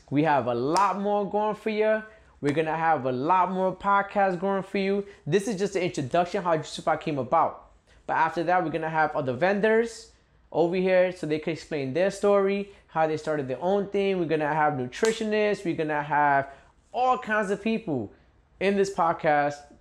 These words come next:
to assist in health and wellness. And even more than that, who knows? Maybe it might not be health and wellness. Could be some economics, could be finance, it could be something. But it all leads to the same thing, which is health and wellness, right?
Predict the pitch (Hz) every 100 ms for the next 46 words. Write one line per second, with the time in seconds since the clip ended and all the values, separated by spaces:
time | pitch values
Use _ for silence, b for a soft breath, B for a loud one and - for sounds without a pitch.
0 | _ _ _ _ _ _ - - 143 139
1 | - 208 226 - - 156 147 147 180 196
2 | 180 165 156 127 131 147 - b b 160
3 | 196 254 285 285 285 277 277 294 208 247
4 | 285 262 131 - 170 190 226 220 B B
5 | 165 190 214 220 208 220 220 214 226 240
6 | 180 - 170 165 185 180 - 180 170 170
7 | 170 175 214 214 170 147 - 156 156 151
8 | 202 214 208 175 151 180 175 - 220 214
9 | 185 120 B - 160 156 170 190 180 175
10 | 185 160 143 - 156 139 131 202 151 98
11 | b - 131 131 143 180 135 190 233 139
12 | - 139 202